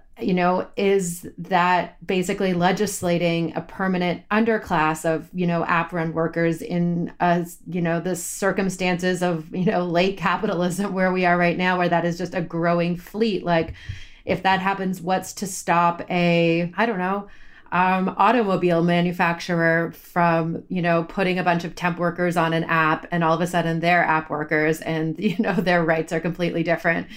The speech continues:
So where, you know, <laughs> it does seem like part of a, a, a slow, uh, climb to the bottom,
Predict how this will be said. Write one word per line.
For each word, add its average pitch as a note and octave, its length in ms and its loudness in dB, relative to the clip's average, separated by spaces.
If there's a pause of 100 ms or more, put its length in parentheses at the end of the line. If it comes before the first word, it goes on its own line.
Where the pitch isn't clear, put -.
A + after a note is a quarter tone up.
(260)
So E3 400 2
where, F3+ 580 2
you F#3 120 -2
know, F3 380 0 (120)
<laughs> - 140 -14
it F#3+ 140 0
does G#3+ 200 2
seem G#3 160 2
like F3 200 2
part F#3 220 0
of E3 80 0
a, D#3 540 2
a, - 80 -2
a F3 40 -4
slow, E3 720 2
uh, D3+ 400 0
climb D#3 480 -2
to D#3+ 100 -6
the D3 80 -4
bottom, D#3 680 0